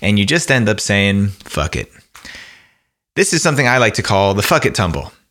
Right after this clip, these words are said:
So here's an example. I've got a commitment to myself that I want to wake up at six A M every day and go for a three-mile run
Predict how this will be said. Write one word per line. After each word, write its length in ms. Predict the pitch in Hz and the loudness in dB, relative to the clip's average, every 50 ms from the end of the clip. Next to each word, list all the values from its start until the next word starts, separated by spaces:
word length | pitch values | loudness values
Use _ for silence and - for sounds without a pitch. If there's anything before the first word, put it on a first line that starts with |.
| _ - | _ -6
So 300 | - - 95 85 82 98 - _ _ _ _ | -4 -2 -2 -2 -4 -6 -10 _ _ _ _
here's 200 | - 196 202 180 | 0 2 2 2
an 80 | 170 151 | 2 2
example. 460 | 131 117 120 113 95 - - - - _ _ _ - - - - - - - _ - | 2 4 2 2 2 0 -4 -8 -10 _ _ _ -20 -20 -20 -20 -20 -20 -10 _ 0
I've 160 | 135 165 175 | 0 2 2
got 120 | 185 175 147 | 2 2 2
a 40 | |
commitment 480 | 139 - 135 131 165 151 139 131 117 104 | 2 2 2 2 2 2 2 0 0 0
to 80 | - 117 | 0 0
myself 640 | 110 107 104 - - 104 95 95 101 101 95 - | 0 0 0 0 0 2 2 2 2 0 -2 -4
that 360 | - 92 95 95 95 92 - - - | -4 -2 0 2 2 0 0 0 0
I 120 | 101 107 | 0 0
want 260 | 110 110 107 98 - | 2 2 0 0 -2
to 420 | - - - 98 98 98 98 98 90 | -4 -2 -2 0 0 0 0 0 -2
wake 300 | - 101 113 117 113 113 | 0 0 0 2 2 2
up 160 | 107 104 95 | 0 0 0
at 160 | 95 87 - - | -2 -4 -4 -4
six 300 | - 139 143 143 - 135 | -4 -4 -4 -2 0 2
A 160 | 123 117 113 | 2 2 2
M 100 | 107 107 | 2 0
every 280 | - 104 101 101 104 98 | 0 0 0 0 0 2
day 400 | 87 95 98 98 98 95 95 87 | 2 2 2 2 2 2 0 0
and 240 | - 92 92 90 87 | -2 -2 -2 0 2
go 180 | 98 104 107 | 2 2 2
for 320 | 101 - - 98 92 87 87 | 0 0 -2 0 0 2 0
a 60 | 82 | 0
three-mile 640 | - - - 110 113 113 110 104 98 95 92 90 85 | -2 -2 0 2 2 4 4 2 2 2 2 0 0
run 300 | 82 80 78 76 90 | -2 -2 -2 -4 -6